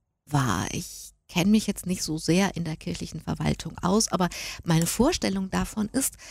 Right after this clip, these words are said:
dass das wirklich heißt, im Zentrum der kirchlichen Macht als Manager zu sein und dann auch noch in der reichsten Diözese oder einer der reichsten Diözesen weltweit. Das ist, ähm, viel Verantwortung. Was war die größte?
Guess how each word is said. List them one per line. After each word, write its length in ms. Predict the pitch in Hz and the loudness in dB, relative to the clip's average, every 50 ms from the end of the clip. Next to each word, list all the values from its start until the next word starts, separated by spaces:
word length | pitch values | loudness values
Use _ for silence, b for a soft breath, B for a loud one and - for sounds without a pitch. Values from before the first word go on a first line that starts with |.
| B B B | B B B
dass 200 | - 202 196 - | 0 0 0 2
das 180 | 220 220 208 - | 2 2 2 2
wirklich 340 | 220 214 - 220 - - - | 2 0 0 -2 -2 0 2
heißt, 300 | 196 196 196 196 - - | 4 4 4 2 2 -2
im 160 | 175 185 - | -8 -8 -2
Zentrum 580 | - - 175 175 196 220 - - - 202 190 180 | 0 2 4 4 4 4 0 -2 -4 -4 -2 -2
der 120 | 147 147 | -2 -4
kirchlichen 680 | - - - 180 196 185 - - - - - 160 147 135 | -6 -2 2 2 2 2 2 -2 -6 -8 -8 -10 -8 -8
Macht 380 | 131 139 160 180 - - - - | -6 -6 -6 -6 -8 -12 -10 -2
als 200 | 196 196 - - | 0 0 0 0
Manager 460 | - 117 123 127 135 131 - - 160 - | -2 -4 -4 -4 -4 -4 -6 -10 -12 -14
zu 180 | - - - | -14 -14 -10
sein 200 | - 113 120 147 | -6 -2 0 0
und 80 | 156 160 | 2 2
dann 140 | 175 190 190 | 0 0 0
auch 100 | 185 185 | -2 -2
noch 180 | 170 175 - | -2 -2 -4
in 80 | 160 170 | -6 -4
der 160 | 170 165 - | -4 -2 0
reichsten 320 | 165 160 175 - - - | 0 0 0 -2 -4 -4
Diözese 480 | 170 175 170 165 - - 180 175 170 170 | -4 -2 -2 -4 -2 0 0 0 2 2
oder 160 | 170 160 156 | 0 0 2
einer 160 | - 175 180 | 2 2 2
der 160 | 175 170 156 - | 2 2 2 2
reichsten 300 | 156 - - - 156 - | 0 0 0 -4 -4 -2
Diözesen 500 | 156 156 - - - 170 156 170 165 151 | -2 -2 -2 -4 -6 -6 -6 -4 -2 2
weltweit. 540 | 156 143 143 - - 165 185 226 240 - B B B B B B B B B B B B B B - | 2 2 2 2 2 2 4 4 2 0 B B B B B B B B B B B B B B -2
Das 220 | - 190 196 - - | -2 0 0 0 0
ist, 400 | - 226 214 - - - - - - - | 2 2 2 2 2 0 -2 -4 -2 2
ähm, 300 | 214 208 202 196 190 - - _ _ _ _ _ _ - | 4 6 6 6 4 2 -2 _ _ _ _ _ _ -16
viel 260 | - - - 262 269 | -4 0 0 2 2
Verantwortung. 720 | - 247 - 180 185 - - 208 220 - - 254 254 269 302 _ _ _ _ _ _ _ _ _ _ _ _ | 2 0 0 0 0 0 0 -2 -4 -2 -4 -8 -8 -8 -12 _ _ _ _ _ _ _ _ _ _ _ _
Was 180 | 226 214 - - | 2 2 4 2
war 60 | 233 | 2
die 140 | - 208 - | 0 0 -6
größte? 600 | - - 185 185 185 180 - - - - - | -8 -4 -2 -2 0 0 -2 -6 -6 -12 -14